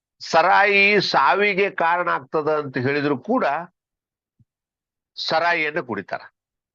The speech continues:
ಆರೋಗ್ಯಕ್ಕ ಅಪಾಯಕಾರಿ ಅಂತ ಗೊತ್ತಿದ್ರು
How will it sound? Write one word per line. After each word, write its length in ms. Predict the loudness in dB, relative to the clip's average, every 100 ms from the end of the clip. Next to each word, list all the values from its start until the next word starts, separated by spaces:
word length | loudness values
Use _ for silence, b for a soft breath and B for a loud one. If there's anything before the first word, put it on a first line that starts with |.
| _ _ _ _ _ _ _ -20 _ _ _ _ _ _ _
ಆರೋಗ್ಯಕ್ಕ 920 | 2 4 4 4 2 2 0 0 0 4
ಅಪಾಯಕಾರಿ 1080 | 6 4 4 4 6 4 2 2 2 2
ಅಂತ 320 | -2 -4 -6 -4
ಗೊತ್ತಿದ್ರು 1000 | -2 -4 -4 -2 -2 0 2 2 0